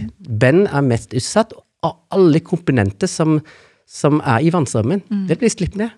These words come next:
Speaker 2: Og
Speaker 1: Tenk på alle
Speaker 2: pumpen
Speaker 1: filter og sånn, blir jo fort
Speaker 2: Ja.
Speaker 1: tette.
Speaker 2: Filter, reguleringsventiler, det går ikke
Speaker 1: Mm.
Speaker 2: an å regulere. Og dette med innregulering, det er ikke mange som skjønner hvor viktig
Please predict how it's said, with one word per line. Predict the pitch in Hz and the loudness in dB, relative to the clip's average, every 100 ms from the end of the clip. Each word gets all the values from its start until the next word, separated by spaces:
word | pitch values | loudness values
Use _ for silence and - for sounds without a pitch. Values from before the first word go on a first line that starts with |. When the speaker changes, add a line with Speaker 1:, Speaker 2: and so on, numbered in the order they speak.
| _ - | _ -6
Speaker 2:
Og | 247 | -2
Speaker 1:
Tenk | 247 | 2
på | 214 | 4
alle | 240 214 | 4 2
Speaker 2:
pumpen | 240 | 2
Speaker 1:
filter | - 214 202 - - 311 | 2 0 0 -4 -6 -6
og | 311 | -4
sånn, | 370 359 | -4 -4
blir | 277 | -2
jo | 254 | -2
fort | - 247 240 | -2 -4 -4
Speaker 2:
Ja. | 240 | -10
Speaker 1:
tette. | - - 339 _ _ _ - | -10 -14 -14 _ _ _ -2
Speaker 2:
Filter, | - 143 - 233 233 214 | 4 4 2 0 0 2
reguleringsventiler, | 156 147 117 90 139 - 143 131 123 214 - | 0 2 2 2 0 -2 -2 -2 -2 -2 -4
det | 139 | -2
går | 107 | -2
ikke | 170 | -2
Speaker 1:
Mm. | 151 | -4
Speaker 2:
an | |
å | 139 | -2
regulere. | 143 - 107 101 156 185 - | -2 0 -2 -2 -6 -8 -4
Og | 127 | 0
dette | 123 - | 0 2
med | 165 135 - _ 117 | 0 0 -4 _ 0
innregulering, | 104 101 101 104 120 117 190 160 - | 2 2 2 0 0 2 0 -2 -4
det | |
er | 123 | -4
ikke | 170 | -2
mange | 147 120 | 0 0
som | - 151 | 0 -4
skjønner | - 104 135 | -2 -2 0
hvor | 139 | 0
viktig | 139 - - | 0 -2 -6